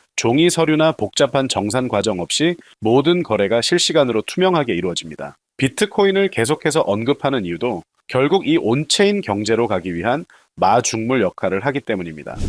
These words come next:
그렇다면 모든 자산이 온체인화되었을 때 가장 필요한 것은 무엇일까요? 바로 이 자산들을 연결해줄 다리입니다. 비트코인은 너무 느리고 이더리움은 가스비가 비쌉니다. 전 세계의 자산이 실시간으로 이동하려면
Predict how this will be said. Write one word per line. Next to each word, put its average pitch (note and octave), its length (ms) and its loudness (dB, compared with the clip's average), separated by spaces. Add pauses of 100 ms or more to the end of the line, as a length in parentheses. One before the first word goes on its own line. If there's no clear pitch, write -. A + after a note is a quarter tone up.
(120)
그렇다면 B2+ 680 -2 (220)
모든 D3 480 4
자산이 C#3 380 0
온체인화되었을 G#2 1000 0
때 A#2 240 0
가장 C3+ 420 0
필요한 D3+ 320 0
것은 A#2+ 260 -2
무엇일까요? F2 540 -6 (240)
바로 D#3 240 2
이 D3+ 180 2
자산들을 C3 680 0
연결해줄 G2+ 720 0 (320)
다리입니다. E2 640 -6 (200)
비트코인은 F#3+ 600 0
너무 G2+ 200 0
느리고 E2+ 460 -6 (220)
이더리움은 D#3 500 2
가스비가 B2 480 0
비쌉니다. D2+ 640 -6 (240)
전 C#3+ 220 2
세계의 E3+ 340 2
자산이 B2 380 0
실시간으로 E3+ 600 2
이동하려면 F#2+ 720 -4